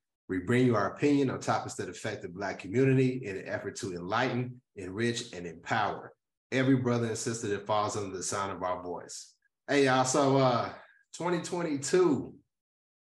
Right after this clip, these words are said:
is almost over, y'all, and, uh, new year upon us. And, you know, as we do always with the Man Listen Show, we like to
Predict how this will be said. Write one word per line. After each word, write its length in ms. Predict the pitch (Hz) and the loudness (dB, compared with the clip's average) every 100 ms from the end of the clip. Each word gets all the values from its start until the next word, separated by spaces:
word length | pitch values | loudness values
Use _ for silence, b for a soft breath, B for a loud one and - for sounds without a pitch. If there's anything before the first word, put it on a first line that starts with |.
| _ _ | _ _
is 200 | 98 98 | -8 -2
almost 420 | 120 131 135 127 | 0 2 0 0
over, 260 | 139 143 107 | 0 -2 -2
y'all, 540 | 95 95 92 98 - - | -4 -4 -6 -8 -12 -12
and, 260 | 92 92 90 | -10 -8 -6
uh, 300 | 87 82 80 67 - _ B B _ | -6 -6 -8 -12 -20 _ B B _
new 140 | 95 110 | -8 -4
year 380 | 113 117 113 110 | 0 2 2 0
upon 320 | 123 117 117 | 0 0 0
us. 360 | 113 113 - - _ _ _ _ - | -4 -8 -12 -16 _ _ _ _ -12
And, 300 | 87 95 95 | -8 -8 -8
you 80 | 101 | -6
know, 400 | 98 95 101 101 - | -6 -6 -6 -10 -8
as 180 | 107 107 | -6 -4
we 80 | 113 | -4
do 200 | 113 110 | -4 -2
always 440 | 104 110 110 107 | 0 0 -2 -4
with 140 | 104 101 | -6 -8
the 60 | |
Man 300 | 98 107 104 | -6 -4 -4
Listen 280 | 104 95 98 | -6 -6 -6
Show, 340 | - 110 107 | -4 -2 0
we 100 | 107 | -2
like 220 | 98 95 95 | -4 -4 -6
to 220 | 90 | -10